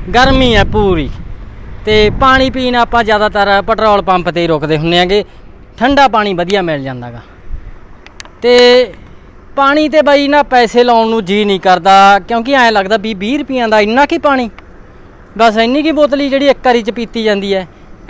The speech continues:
ਇਸ ਕਰਕੇ ਆਪਾਂ ਜ਼ਿਆਦਾਤਰ ਇੱਧਰੋਂ ਉੱਧਰੋਂ ਨਲਕਾ ਹੋ ਗਿਆ, ਕੁਛ ਵੀ ਆ ਗਿਆ ਨਾ,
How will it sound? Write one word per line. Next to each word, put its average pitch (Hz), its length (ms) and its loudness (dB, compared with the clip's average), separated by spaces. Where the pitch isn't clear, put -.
ਇਸ 220 80 -2
ਕਰਕੇ 262 280 0
ਆਪਾਂ 240 340 0
ਜ਼ਿਆਦਾਤਰ 240 560 2
ਇੱਧਰੋਂ 269 340 -2
ਉੱਧਰੋਂ 240 380 -2
ਨਲਕਾ 214 480 0
ਹੋ 202 160 0
ਗਿਆ, 208 180 0
ਕੁਛ 214 240 -6
ਵੀ 254 160 -4
ਆ 208 160 2
ਗਿਆ 190 140 -4
ਨਾ, 269 140 -6